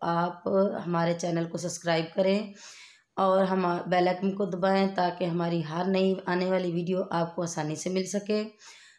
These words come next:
तो व्यूअर्स, कमेंट्स दें ताकि हमें पता चल सके कि हमारा काम कैसा है, और हम पुरुमीद हैं अपने चैनल से, क्योंकि हमारा चैनल नया स्टार्ट हुआ है, तो हम बहुत पुरुमीद हैं जिस तरह ग्रो कर रहा है।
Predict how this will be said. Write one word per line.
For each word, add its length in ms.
तो 100
व्यूअर्स, 340
कमेंट्स 420
दें 340
ताकि 520
हमें 420
पता 220
चल 160
सके 400
कि 140
हमारा 300
काम 300
कैसा 320
है, 240
और 220
हम 400
पुरुमीद 540
हैं 160
अपने 220
चैनल 320
से, 260
क्योंकि 200
हमारा 320
चैनल 380
नया 180
स्टार्ट 380
हुआ 180
है, 140
तो 140
हम 360
बहुत 200
पुरुमीद 520
हैं 160
जिस 160
तरह 120
ग्रो 280
कर 200
रहा 180
है। 120